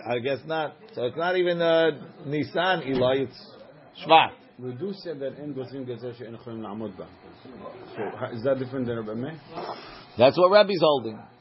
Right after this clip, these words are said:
Speaker 1: Rabbi's holding is too much. Okay. Shal Chulei.
Speaker 2: Rabbi.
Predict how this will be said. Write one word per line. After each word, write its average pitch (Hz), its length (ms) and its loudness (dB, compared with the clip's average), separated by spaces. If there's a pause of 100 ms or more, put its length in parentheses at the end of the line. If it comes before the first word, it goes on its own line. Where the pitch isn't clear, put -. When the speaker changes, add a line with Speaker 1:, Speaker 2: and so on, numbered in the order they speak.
(120)
Speaker 1:
Rabbi's 151 260 0
holding 160 280 4
is 98 140 -6
too 120 100 -6
much. 101 180 -8 (340)
Okay. 127 340 4 (680)
Shal 160 260 8
Chulei. 170 520 4
Speaker 2:
Rabbi. 120 180 -10